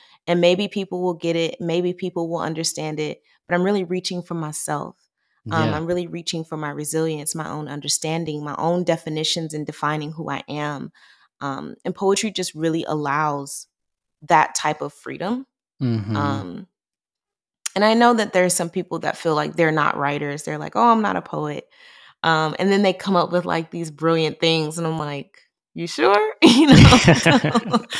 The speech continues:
Speaker 1: so I think, you know, it doesn't, as much as maybe it used to, I think back in the olden days might ha-,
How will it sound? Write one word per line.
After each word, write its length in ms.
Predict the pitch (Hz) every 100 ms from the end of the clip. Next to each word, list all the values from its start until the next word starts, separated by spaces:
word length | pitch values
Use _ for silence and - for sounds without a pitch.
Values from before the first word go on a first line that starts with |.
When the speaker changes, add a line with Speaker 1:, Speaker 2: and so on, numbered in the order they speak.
| - - - 202
Speaker 1:
so 280 | - 240 220
I 120 | - 214
think, 220 | 240 233 -
you 120 | - 233
know, 400 | 190 185 185 - - - _ -
it 160 | 196
doesn't, 380 | 214 233 247 - -
as 120 | 202
much 200 | 220 240
as 140 | 254 214
maybe 400 | 190 196 190 -
it 100 | 170
used 340 | 170 175 - -
to, 340 | 147 151 220 -
I 100 | 175
think 220 | 170 165
back 220 | 160 160
in 120 | 170 170
the 80 | -
olden 300 | 156 160 156
days 280 | 147 151 160
might 180 | 165 180
ha-, 300 | - _